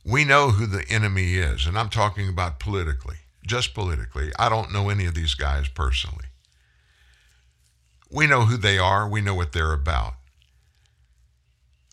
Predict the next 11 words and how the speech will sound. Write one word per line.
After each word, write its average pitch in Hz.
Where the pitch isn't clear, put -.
What's 120
amazing 110
is 95
that 95
a 95
huge 110
piece 123
of 82
the 92
American 90
people 87